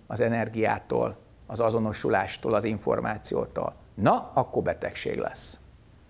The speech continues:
Ugye ezért kell gyakorolni, hogy ezt még akkor kipörgesd, amikor még nem ment le testre. Oké?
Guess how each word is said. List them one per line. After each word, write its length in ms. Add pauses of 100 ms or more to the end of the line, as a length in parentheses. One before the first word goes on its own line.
(320)
Ugye 120
ezért 300
kell 160
gyakorolni, 640
hogy 140
ezt 140
még 140
akkor 360
kipörgesd, 680
amikor 360
még 400
nem 400 (480)
ment 280
le 120
testre. 540 (1040)
Oké? 320